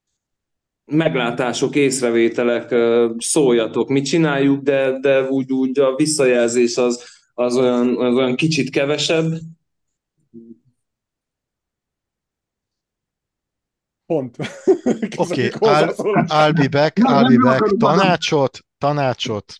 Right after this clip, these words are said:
Speaker 3: bármikor szívesen adok, vagy, vagy megnézem, hogy, hogy bennem mit vált ki, úgyhogy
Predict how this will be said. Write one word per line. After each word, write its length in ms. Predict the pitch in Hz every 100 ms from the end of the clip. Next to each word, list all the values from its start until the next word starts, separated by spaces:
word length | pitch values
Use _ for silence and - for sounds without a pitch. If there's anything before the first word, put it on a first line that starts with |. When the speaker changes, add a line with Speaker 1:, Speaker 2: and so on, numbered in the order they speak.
| _
Speaker 3:
bármikor 680 | 110 104 120 101 120 - 107
szívesen 540 | - 110 107 - 107
adok, 320 | 107 107 110 -
vagy, 180 | 110 110 - - - _ _ _ _ _
vagy 180 | - 113
megnézem, 600 | 127 117 120 113 117 117
hogy, 260 | 110 110 117
hogy 160 | 120 113
bennem 380 | 123 113 113
mit 200 | 110 110
vált 320 | 113 110 107 -
ki, 220 | 110 110 113
úgyhogy 420 | 107 - 110